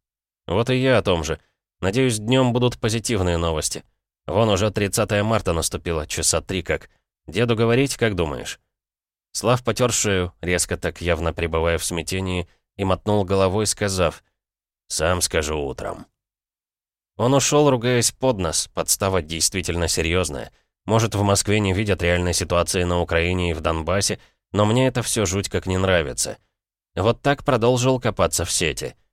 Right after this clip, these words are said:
Вообще, я собирался поговорить с дедом насчёт платёжных карт украинцев. Это я обещал своим, что заниматься не буду, а сейчас я передан под командование чеченцам.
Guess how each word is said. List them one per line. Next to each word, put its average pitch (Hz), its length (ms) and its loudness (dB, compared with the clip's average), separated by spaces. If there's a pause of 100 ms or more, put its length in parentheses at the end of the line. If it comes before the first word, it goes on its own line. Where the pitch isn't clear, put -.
(260)
Вообще, 104 340 0
я 143 80 4
собирался 120 440 2
поговорить 107 420 0
с 92 80 -4
дедом 104 360 2
насчёт 87 320 0
платёжных 87 520 -2
карт 90 240 -2
украинцев. 90 640 -2 (300)
Это 101 180 -4
я 113 160 2
обещал 113 380 2
своим, 107 420 2
что 82 200 -4
заниматься 80 480 0
не 82 100 0
буду, 80 320 -4 (100)
а 80 60 -8
сейчас 107 440 0
я 104 100 0
передан 107 460 0
под 101 160 -2
командование 95 600 0
чеченцам. 78 680 -4